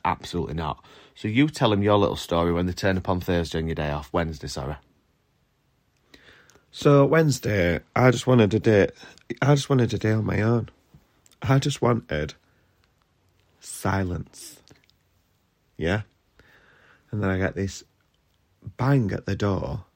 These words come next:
Speaker 2: and I thought, "Not again. It's washing machine man," 'cause he knocked like he were five oh at door.
Speaker 1: <laughs>
Speaker 2: But it's probably because I realised his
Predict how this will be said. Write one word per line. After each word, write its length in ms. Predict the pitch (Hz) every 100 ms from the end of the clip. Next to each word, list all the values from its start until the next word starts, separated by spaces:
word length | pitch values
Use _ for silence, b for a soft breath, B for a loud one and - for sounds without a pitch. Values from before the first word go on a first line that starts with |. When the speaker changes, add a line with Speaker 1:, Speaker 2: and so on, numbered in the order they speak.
| _ _ _ _ -
Speaker 2:
and 140 | 98
I 40 |
thought, 320 | 98 - 101 -
"Not 180 | 104
again. 360 | 92 95 110 107
It's 200 | 101 -
washing 220 | 104 - 104
machine 340 | - 95 92
man," 260 | 87 80 - _
'cause 120 | -
he 80 | 90
knocked 260 | 98 -
like 220 | 82 85 -
he 60 |
were 100 | -
five 320 | - 87 85
oh 240 | 90 92 87
at 100 | -
door. 400 | 98 92 87 -
Speaker 1:
<laughs> 60 | 139 - B B B B B -
Speaker 2:
But 60 | 110
it's 100 | -
probably 260 | - 107 101
because 320 | 98 - 92
I 60 |
realised 580 | 87 113 127 101 85 87
his 160 | 87